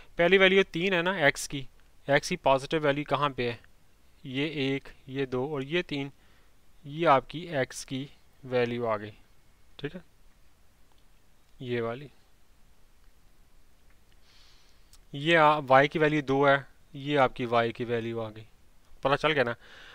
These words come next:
अब आपने ये करना है सबसे पहले कि एक ख़त लगाना,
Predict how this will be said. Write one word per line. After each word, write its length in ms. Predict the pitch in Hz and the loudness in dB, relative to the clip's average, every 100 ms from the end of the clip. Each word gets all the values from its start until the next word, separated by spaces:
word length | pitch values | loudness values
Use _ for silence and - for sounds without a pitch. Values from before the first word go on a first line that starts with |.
| - | -4
अब 80 | 160 | 8
आपने 220 | 165 185 175 | 8 8 2
ये 220 | 147 180 | 0 0
करना 280 | 151 123 127 | 2 2 2
है 80 | |
सबसे 280 | 135 139 - | 0 -4 -4
पहले 300 | 139 123 123 139 - - - _ - - - - _ - - - - - - - _ - - - - - | -2 0 0 -2 -12 -20 -20 _ -20 -20 -20 -20 _ -20 -20 -20 -20 -20 -20 -20 _ -20 -20 -20 -20 -10
कि 80 | - 147 143 143 165 - - - - - - - - - - | 2 4 4 2 -2 -16 -20 -20 -20 -20 -20 -20 -20 -20 -8
एक 160 | 147 147 | -2 -2
ख़त 320 | - 160 - | 4 4 4
लगाना, 420 | 151 123 120 156 | 2 4 2 0